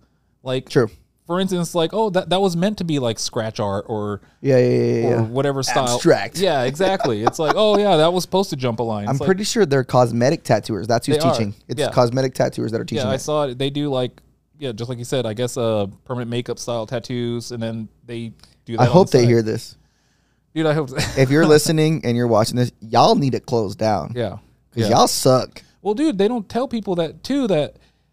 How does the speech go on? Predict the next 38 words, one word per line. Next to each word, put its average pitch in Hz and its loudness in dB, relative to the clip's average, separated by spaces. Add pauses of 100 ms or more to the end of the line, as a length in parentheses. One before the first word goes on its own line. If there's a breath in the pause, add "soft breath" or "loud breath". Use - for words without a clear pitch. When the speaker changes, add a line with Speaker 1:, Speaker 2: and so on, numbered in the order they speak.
(180)
Speaker 1:
when 190 -6
people 226 -4
learn, 180 -6
if 151 -6
they, 170 -2
if 143 -6
someone 226 -4
came 214 -4
to 185 -4
my 160 -4
shop 143 -4
and 131 -6
said, 143 0
"Hey, 170 -2
I 139 0
went 147 -6
to 156 -4
a 131 0
tattoo 147 -4
school," 120 -4
Speaker 2:
I 127 2
Speaker 1:
I'm 120 8
Speaker 2:
wouldn't 117 6
Speaker 1:
not 123 8
gonna 117 4
Speaker 2:
hire 117 4
Speaker 1:
hire 143 -2
Speaker 2:
him. 107 -6
Speaker 1:
you. 87 -8
I'm 117 -4
not 120 -4
hiring 165 0
Speaker 2:
No, 151 6 (260)
Speaker 1:
you. 170 6
Speaker 2:
<laughs> - 4
me 185 6
neither. 165 4 (180)
Speaker 1:
I'm - 2